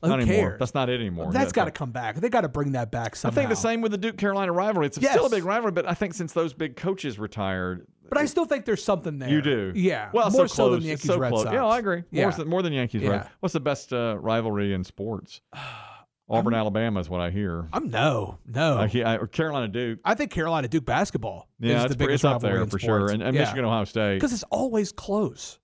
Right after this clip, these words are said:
Speaker 2: It is.
Speaker 1: No
Speaker 2: Even,
Speaker 1: matter
Speaker 2: even if one team is bad,
Speaker 1: Yes, no matter who,
Speaker 2: usually.
Speaker 1: they know how to play each other.
Speaker 2: Yeah, usually it's close. Usually,
Speaker 1: Yeah.
Speaker 2: even if one team comes in with a few losses, it's close.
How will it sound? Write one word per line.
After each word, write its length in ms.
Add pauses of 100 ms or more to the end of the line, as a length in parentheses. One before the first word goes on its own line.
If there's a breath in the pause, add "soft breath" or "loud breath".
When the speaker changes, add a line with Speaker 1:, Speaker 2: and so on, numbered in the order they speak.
Speaker 2:
It 100
is. 300
Speaker 1:
No 80
Speaker 2:
Even, 140
Speaker 1:
matter 140
Speaker 2:
even 140
if 80
one 140
team 180
is 80
bad, 200
Speaker 1:
Yes, 360
no 80
matter 260
who, 160
Speaker 2:
usually. 300
Speaker 1:
they 80
know 180
how 140
to 80
play 260
each 200
other. 260
Speaker 2:
Yeah, 160
usually 500
it's 100
close. 200 (200 soft breath)
Usually, 320
Speaker 1:
Yeah. 60
Speaker 2:
even 120
if 80
one 160
team 200
comes 220
in 180
with 160 (100)
a 80
few 200
losses, 720 (380)
it's 180
close. 320